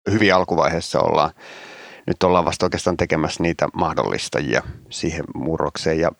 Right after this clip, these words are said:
mihin mä perustan tämän väitteen, niin katsotaan muita aloja ja katsotaan, kuinka pitkälle ne itse bisnekset on siellä disruptoitunut, kuinka kansainvälisiä, kuinka konsolidoituneita, kuinka kehittyneitä ne on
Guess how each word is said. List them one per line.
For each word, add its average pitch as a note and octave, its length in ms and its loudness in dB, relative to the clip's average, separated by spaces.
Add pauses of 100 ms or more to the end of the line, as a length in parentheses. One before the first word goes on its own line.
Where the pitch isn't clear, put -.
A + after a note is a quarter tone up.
(260)
mihin F#2 180 0
mä F2+ 80 0
perustan F2+ 440 0
tämän D#2 160 -2
väitteen, D#2+ 520 0
niin D2 120 -4 (1160)
katsotaan G#2+ 300 4
muita G#2 340 4
aloja D2 280 2 (160)
ja F2+ 60 -2
katsotaan, F2+ 280 0
kuinka F2 180 0 (280)
pitkälle E2+ 520 0
ne E2 160 2
itse E2+ 140 0
bisnekset - 540 -4
on D#2 60 0
siellä D2 260 -2
disruptoitunut, D2 640 -4
kuinka - 280 -2 (260)
kansainvälisiä, D#2+ 720 -2
kuinka D#2 260 -4
konsolidoituneita, D2 880 -2
kuinka B1+ 240 -6
kehittyneitä D2+ 680 -4
ne C#2+ 120 0
on D#2 200 0